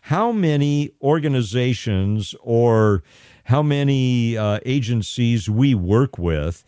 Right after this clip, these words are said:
in order to serve the community," because my belief is that no one entity can do it all. We're all needed.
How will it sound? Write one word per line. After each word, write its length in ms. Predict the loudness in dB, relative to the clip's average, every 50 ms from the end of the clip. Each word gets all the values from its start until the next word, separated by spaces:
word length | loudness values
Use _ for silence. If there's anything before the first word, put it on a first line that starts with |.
| _ _ _ _ _
in 160 | -6 -2 0 2
order 260 | 2 4 4 2 2
to 100 | 0 -2
serve 360 | -4 -4 -2 0 0 0 0 -2
the 60 | -4
community," 600 | -2 0 0 0 0 0 0 -2 -2 -4 -6 -6
because 360 | -4 -4 -2 0 -2 -2 0
my 200 | -2 -2 -2 -2
belief 500 | -2 -2 -2 -2 0 0 0 -2 -4 -4
is 380 | -4 -2 0 0 -2 -2 -4 -6
that 280 | -4 -2 -2 -2 -2
no 300 | -2 -2 0 2 2 2
one 560 | 2 0 0 0 0 2 2 2 2 0 -2 -4 -6 -12 -20 -20 _ _ _ -4
entity 540 | -4 -4 -2 -2 -4 -4 -2 -2 0 0 0
can 220 | 0 -2 -2 0
do 200 | 0 0 0 2
it 60 | 2
all. 380 | 2 2 2 2 0 -2 -6 -10 _ _ _ _ _ _ _ _
We're 240 | -6 -2 0 0 0
all 300 | 2 2 2 2 2 2
needed. 460 | 2 0 0 0 0 0 -2 -2 -6